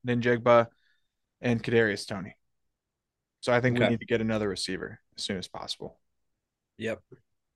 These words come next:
Speaker 1: And luckily, because we picked first overall, we have the first pick in the ninth round here. So we are picking back to back.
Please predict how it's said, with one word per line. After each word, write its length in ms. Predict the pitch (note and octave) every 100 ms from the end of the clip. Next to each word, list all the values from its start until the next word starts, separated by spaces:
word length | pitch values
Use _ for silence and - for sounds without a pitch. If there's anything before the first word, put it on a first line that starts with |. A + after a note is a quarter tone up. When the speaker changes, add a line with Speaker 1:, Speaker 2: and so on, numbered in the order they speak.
| _ _ _ _ _ _ _
Speaker 1:
And 880 | B2 A#2 A2+ A2 A2 G#2+ A2 - - _ _ - _ _
luckily, 800 | A#2+ D#3+ - D3 A#2 C3+ G#3+ G3
because 300 | B2 B2 A#2
we 120 | A#2+
picked 340 | - C3 - - - -
first 280 | C3+ C3 B2
overall, 640 | F#2+ A2+ G3+ F3+ G3+ - _ _ _ _ _ -
we 120 | E3
have 280 | E3 D#3+ D3
the 100 | D3
first 340 | - D3+ -
pick 180 | D3 C#3
in 60 | C#3
the 100 | C3
ninth 360 | A#2+ A#2 -
round 280 | A#2 G#2 G2+
here. 160 | G#2+ E2+
So 260 | - A2
we 420 | A2+ B2 B2+ B2+
are 80 | A#2+
picking 320 | A#2 A#2+ A2+
back 200 | G#2 E2+
to 60 | -
back. 360 | C3 C#3+ C#3